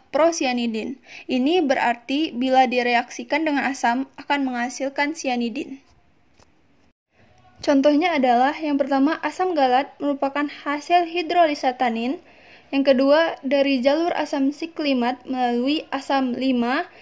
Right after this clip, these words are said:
D hidroksisiklimat. Yang ketiga, dengan prekursor senyawa fenolpropanoid. Yang keempat,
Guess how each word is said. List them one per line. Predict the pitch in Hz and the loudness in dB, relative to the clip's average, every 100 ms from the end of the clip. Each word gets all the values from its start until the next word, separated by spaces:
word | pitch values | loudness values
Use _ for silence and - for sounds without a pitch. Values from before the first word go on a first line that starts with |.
| - - | -16 -4
D | 233 269 330 330 - _ | 4 4 4 -2 -14 _
hidroksisiklimat. | - 294 247 277 285 - - 285 294 285 277 - 262 247 196 - _ _ _ _ - | -6 -2 2 2 0 -4 -4 -4 -4 -6 -10 -4 -2 -2 -4 -8 _ _ _ _ -4
Yang | 262 269 | 0 2
ketiga, | 269 349 269 240 277 359 - | 2 0 0 2 0 -2 -4
dengan | 262 269 269 262 302 | 0 2 2 0 -4
prekursor | - 370 381 320 330 277 277 | -2 -2 0 -4 -2 -4 -4
senyawa | - 269 302 339 339 | -4 -2 0 -2 -2
fenolpropanoid. | 311 277 269 262 269 302 330 330 311 254 - - _ _ - - | -2 -2 0 -2 -2 0 0 0 -2 -2 -4 -10 _ _ -20 -16
Yang | - 233 240 240 | -6 -4 -2 -2
keempat, | 240 240 277 - - - | -2 0 -2 -2 -2 -4